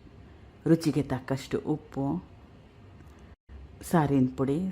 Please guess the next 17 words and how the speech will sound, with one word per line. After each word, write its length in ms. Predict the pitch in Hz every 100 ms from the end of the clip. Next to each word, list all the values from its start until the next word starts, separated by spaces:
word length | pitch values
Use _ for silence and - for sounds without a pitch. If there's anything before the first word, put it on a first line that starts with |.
| -
ಸಣ್ಣ 140 | 170
ಚಮಚದಲ್ಲಿ 580 | 151 135 135 131 127 127
ಒಂದು 200 | 135 147
ಚಮಚದಷ್ಟು, 920 | 143 127 - 131 135 - 170 220 330 - - - - - - - - - - - - - - - _ _ _ _ - - - - - - -
ಬ್ಯಾಡಗಿ 400 | 160 151 143 160
ಅಚ್ಚ 260 | - -
ಖಾರದ 280 | - 135 117 -
ಪುಡಿ 260 | 127 127 190 254 - -
ಸಣ್ಣ 140 | 185
ಚಮಚದಲ್ಲಿ 560 | 151 131 131 131 123 127
ಒಂದು 220 | 151 139
ಚಮಚದಷ್ಟು. 880 | 127 - 131 120 - 147 143 240 294 - - - - - - - -
ಹಾಕ್ಕೊಳ್ಳೋದ್ರಿಂದ 640 | 175 - 170 151 143 135 139
ಖಾರ 240 | 139 143
ಏನು 240 | 131 135 127
ಜಾಸ್ತಿ 340 | 123 123 -
ಆಗಲ್ಲ. 300 | 123 123 120